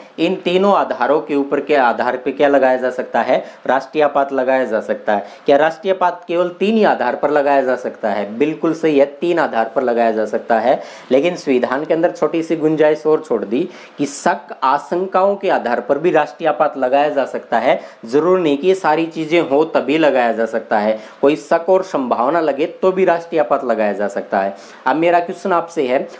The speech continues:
और क्वेश्चन थोड़ा सा वैसे गलत नहीं है, क्वेश्चन है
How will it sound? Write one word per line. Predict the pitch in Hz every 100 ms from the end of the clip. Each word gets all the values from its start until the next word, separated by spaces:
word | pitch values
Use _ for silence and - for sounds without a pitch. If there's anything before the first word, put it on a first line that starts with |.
| -
और | 123
क्वेश्चन | 117 170 165 185 190 180 - -
थोड़ा | 147 151
सा | 165 160 160 156 120 143 131
वैसे | 147 151 170
गलत | 135 151 170
नहीं | 160 123
है, | 127 196 - - -
क्वेश्चन | 240 - 208
है | 160 156